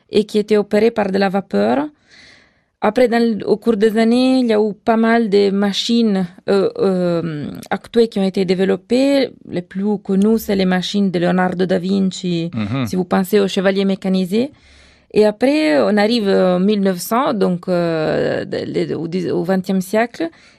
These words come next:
Speaker 1: Et c'est là que les robots sont vraiment arrivés et explosés.
Speaker 2: Alors vous, vous travaillez sur un petit robot, euh, Serena Ivaldi, à l'inria de Nancy, un petit robot qui marque un peu tout le savoir-faire français en la matière, euh, à ce jour.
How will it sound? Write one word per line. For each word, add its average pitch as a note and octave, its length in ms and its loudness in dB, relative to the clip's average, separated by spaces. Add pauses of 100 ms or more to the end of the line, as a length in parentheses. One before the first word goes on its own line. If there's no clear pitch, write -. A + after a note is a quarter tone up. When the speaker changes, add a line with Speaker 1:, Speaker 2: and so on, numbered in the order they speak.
Speaker 1:
Et G3+ 100 0
c'est G#3+ 140 0
là A#3+ 120 4
que C4 120 -4
les G3+ 120 2
robots G#3+ 500 2 (120)
sont G3+ 320 -2
vraiment G3 320 2
arrivés G3 400 0
et A#3+ 40 0
explosés. F#3 580 -4 (200)
Speaker 2:
Alors D#3 200 2
vous, F3+ 180 0
vous G#3+ 100 -4
travaillez F#3+ 360 2
sur C#3 180 0
un A#2+ 80 0
petit - 200 0
robot, F#3 500 2
euh, C#3 80 2
Serena C3+ 400 -4
Ivaldi, B2 360 0
à F#3 60 4
l'inria B2+ 380 0
de A#2 80 -8
Nancy, A#2 360 -2
un D3 120 -2
petit F#3 180 0
robot F3+ 240 2
qui - 160 -2
marque F3+ 220 0
un D3+ 80 2
peu F#3 100 -2
tout A3+ 140 2
le - 40 2
savoir-faire F#3 460 0
français - 340 -4
en D#3 100 2
la B2+ 60 0
matière, B2+ 460 0
euh, G2+ 140 0 (440)
à G#2 80 -2
ce C3 200 0
jour. A3+ 340 4